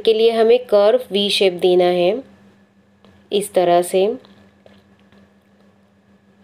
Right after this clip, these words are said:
तो देखिए, marking हो गई है। अभी हम cutting करेंगे। सबसे पहले हम back neck और back arm hole से cutting करेंगे।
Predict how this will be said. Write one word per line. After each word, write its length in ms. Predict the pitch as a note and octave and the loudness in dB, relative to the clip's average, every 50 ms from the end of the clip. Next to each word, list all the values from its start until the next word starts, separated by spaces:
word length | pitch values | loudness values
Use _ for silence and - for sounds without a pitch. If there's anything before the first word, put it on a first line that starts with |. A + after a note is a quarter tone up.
| _ _ | _ _
तो 100 | - G3 | -2 0
देखिए, 260 | G3 G#3+ A3+ A3+ C4 B3+ | 2 2 0 2 0 0
marking 520 | A3+ G3+ F#3+ F3+ F3+ F3 - G3+ G#3 G#3+ | 2 0 0 0 -2 -2 0 -2 0 0
हो 160 | G#3 G#3 G3+ G3 | 2 0 0 2
गई 260 | G3 G#3+ G#3+ G#3+ G#3+ | 2 2 2 2 2
है। 160 | A3 A#3 A#3+ - | 2 2 0 0
अभी 300 | - G3 G3 F3+ F#3+ F#3+ | 0 -4 -2 0 0 0
हम 220 | F#3+ F#3+ F#3+ G3 | 0 0 -2 -2
cutting 360 | F#3+ - F#3+ F3+ F#3+ G3+ G#3 G3+ | 0 -2 0 0 2 0 0 0
करेंगे। 480 | G#3+ G3 F#3+ F#3+ F#3 F#3 F3 G3 G#3 G#3+ | 0 2 2 2 2 2 2 0 0 0
सबसे 340 | - - G#3 G#3 - G#3+ G3+ | 0 -4 -4 -4 -2 -4 -2
पहले 280 | G#3 G3+ F#3+ F#3+ G3 | 0 0 0 0 0
हम 220 | G3 G#3+ A#3+ A#3+ G#3+ | 0 0 0 0 0
back 300 | G3 F3+ F3 F3 - F#3 | -2 -2 -2 -2 0 0
neck 260 | F#3 F#3+ A3+ A3 G#3+ | 2 2 2 2 2
और 140 | G#3+ G#3 F#3 | 0 0 2
back 300 | F#3 F#3 F#3 F#3 F3+ - | 0 0 -2 -2 -2 -4
arm 240 | F3+ F#3 F3 F3+ | -4 -4 -2 0
hole 140 | F3+ F3+ F3+ F3 | 0 0 0 0
से 160 | - A3+ A3+ | 0 -2 -2
cutting 340 | A3+ G#3+ G3+ G3+ F3+ F3+ F3 | -2 -2 -2 0 0 0 0
करेंगे। 520 | F3+ F3 F3 E3+ E3+ E3 - F3+ F#3+ | 0 0 0 0 -2 -2 -2 -2 -2